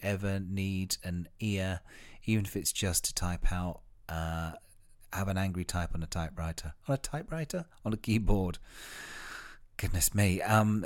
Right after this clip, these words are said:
<laughs> just, just to get some stuff off your chest, or if you want to, if you feel that you've got something you would like to say about the, uh, about the situation,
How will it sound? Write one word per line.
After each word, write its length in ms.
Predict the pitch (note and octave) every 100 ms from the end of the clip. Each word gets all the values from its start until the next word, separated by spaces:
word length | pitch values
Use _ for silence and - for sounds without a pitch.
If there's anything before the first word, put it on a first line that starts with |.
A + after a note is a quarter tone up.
| -
<laughs> 120 | G2+
just, 420 | - E2+ - -
just 360 | - - - - - -
to 80 |
get 420 | C3+ - B2+ - -
some 360 | - A2+ G#2+ - -
stuff 380 | - - A2 -
off 160 | G#2+ -
your 60 |
chest, 460 | - G2+ F#2+ - - - - - - -
or 220 | G2 F#2+
if 240 | F#2 - -
you 500 | F#2+ F2+ F2 E2+ E2+
want 380 | E2 F2 F2 - -
to, 800 | - F#2 F2+ F2 F2 F2+ F2+ -
if 160 | -
you 60 | B2
feel 220 | - D#3+
that 160 | D#3+ B2
you've 200 | B2 -
got 200 | - -
something 360 | A2 G2 G#2
you 240 | D#2 G#2 G#2
would 160 | G2
like 240 | G2+ F#2 -
to 340 | - F#2+ F#2
say 580 | F2+ - F#2 G#2+ G2 F2 - - - - -
about 520 | E2 E2 D#2 - - -
the, 540 | D#2+ D#2+ D2+ D2+ D2 -
uh, 340 | D#2 D2 C#2+ C#2+ -
about 260 | - D2
the 60 | -
situation, 760 | - - F2 D#2+ D2+ E2 D#2+